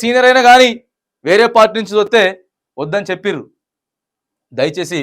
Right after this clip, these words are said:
ఇగో ఆలోచన చేయండి. ఇక్కడ మనకి రామనాథం గౌడ్ గారు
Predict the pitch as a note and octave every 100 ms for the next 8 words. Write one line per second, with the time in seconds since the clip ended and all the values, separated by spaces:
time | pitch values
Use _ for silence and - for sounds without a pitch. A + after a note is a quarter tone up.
0 | C#3 _ _ _ _ A#2+ D#3+ A3 - _
1 | G#2 C#3 D3 D3+ C3+ C3+ D3 B2+ - _
2 | _ _ A#2 C3+ D#3+ D3+ C#3+ D3+ A3 C4
3 | _ _ _ G#2 A2 D3 D#3+ D#3 D3+ C#3
4 | C#3 C#3 D3